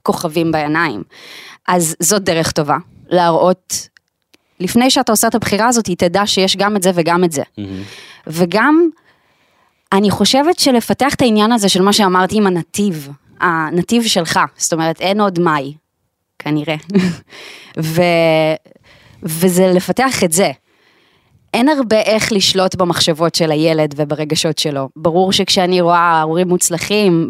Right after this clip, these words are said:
Speaker 1: והם הגיעו לכל כך הרבה דברים, אני רואה, וואו, זה נראה לי כמו משהו אינסופי. אני בת שלושים ושלוש, בגיל שלושים ושלוש ההורים שלי היו במקום אחר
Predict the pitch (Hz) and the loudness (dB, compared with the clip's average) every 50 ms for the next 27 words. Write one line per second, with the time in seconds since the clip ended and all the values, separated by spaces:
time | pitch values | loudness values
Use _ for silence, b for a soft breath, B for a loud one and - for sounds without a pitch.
0 | - 175 170 160 165 156 156 165 196 202 196 185 165 165 - - - - 202 202 | 0 0 0 0 -2 -4 -4 -2 0 2 2 0 0 -2 -6 -8 -4 -2 -2 -2
1 | - 226 208 190 202 196 180 170 165 175 214 247 240 233 - - 180 185 185 196 | -2 -2 -2 0 0 0 0 0 -2 0 2 2 2 2 0 0 0 0 0 -2
2 | 190 180 185 - - - - - 180 - - 214 190 185 190 185 185 175 202 214 | -2 -2 -2 -4 -4 -6 -4 -2 0 0 2 0 0 0 0 0 0 -2 -2 -4
3 | 220 - - 208 202 202 202 208 214 214 - 226 214 185 185 202 202 - - 180 | -4 -6 -4 -4 -2 -2 0 0 0 0 0 0 0 0 0 0 0 -2 -4 -4
4 | - 214 196 190 208 214 220 - - 196 196 208 214 208 196 - 190 185 180 156 | -2 -2 -2 0 0 -2 -2 -2 -2 -4 -2 -2 -2 -2 -2 0 0 0 0 0
5 | 156 - 156 160 160 190 190 175 - 180 - 202 196 190 - 196 202 214 202 - | 0 -2 -6 -6 -4 -4 -4 -4 -4 -4 -4 -2 -2 -2 -2 -2 -2 -2 -2 -2
6 | 190 175 165 170 170 175 180 - 180 175 165 165 175 180 180 185 - B B B | -4 -4 -4 -4 -6 -6 -6 -6 -6 -4 -2 -2 -2 -2 -2 -4 -6 B B B
7 | B B B B B B B 196 196 196 - 233 240 254 - 294 294 | B B B B B B B 2 2 4 4 2 2 2 2 2 2